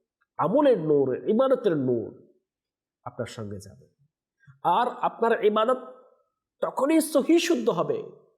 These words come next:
যখন আপনার জানা থাকবে, আপনি শিখবেন, তখন আপনার ইবাদত আল্লাহ তাআলার দয়ায় সহি শুদ্ধ হবে। আর আপনার ইবাদত যখন সহি হবে, শুদ্ধ হবে, সঠিক হবে,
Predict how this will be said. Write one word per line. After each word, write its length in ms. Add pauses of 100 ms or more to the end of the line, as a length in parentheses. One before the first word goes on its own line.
(640)
যখন 360 (720)
আপনার 340
জানা 260
থাকবে, 440 (120)
আপনি 180
শিখবেন, 800 (720)
তখন 220
আপনার 280 (600)
ইবাদত 460
আল্লাহ 360
তাআলার 240
দয়ায় 300
সহি 420
শুদ্ধ 300
হবে। 460 (460)
আর 100 (120)
আপনার 420
ইবাদত 320
যখন 280
সহি 480
হবে, 260
শুদ্ধ 360
হবে, 320
সঠিক 500
হবে, 320